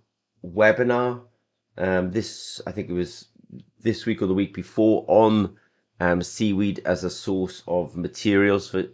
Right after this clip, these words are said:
for, um, mankind. And then just to show you that it is a hot topic, I, I'd almost, we'd almost had an inquiry immediately asking the question, "How do you measure, um, heavy metals,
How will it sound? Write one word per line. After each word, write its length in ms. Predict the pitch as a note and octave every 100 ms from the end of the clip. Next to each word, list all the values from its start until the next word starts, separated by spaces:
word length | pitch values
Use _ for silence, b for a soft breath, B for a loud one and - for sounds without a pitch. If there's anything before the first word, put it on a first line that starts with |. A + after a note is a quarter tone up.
| - -
for, 300 | F2+ F2+ E2+ _ _ -
um, 360 | D#2+ F2 E2+ - _ _ _ -
mankind. 720 | F2+ G2 F#2 - G#2+ G#2+ F#2+ _ _ _ _ _ _ -
And 140 | G#2
then 340 | A2 A2 G#2 -
just 200 | B2+ B2+
to 60 |
show 160 | B2 C3
you 260 | A#2 G#2+ -
that 180 | G#2+ G#2+
it 60 |
is 160 | G2+ A#2
a 60 | A2
hot 260 | - -
topic, 460 | - G#2 - F2 -
I, 180 | F#2 - - _ -
I'd 140 | G2+
almost, 420 | G#2 G#2+ A2 G#2 A2
we'd 100 | A2
almost 220 | G#2+ -
had 140 | F#2+
an 120 | G2
inquiry 600 | G2+ F2+ - G2+ G2 F#2+
immediately 640 | F2+ F#2+ G#2 G2 - E2+ E2 -
asking 340 | F#2+ - F#2
the 60 | F#2
question, 560 | G#2 F2+ - - E2+ b b b b _ _
"How 240 | - B2 C#3
do 140 | D#3+
you 80 | C#3
measure, 480 | G2+ F2+ F#2+ E2+ - _ _ -
um, 260 | F#2 F2+
heavy 400 | - A#2 G#2 A#2
metals, 800 | G2+ F#2 E2+ - C#2+ G1+ E2 -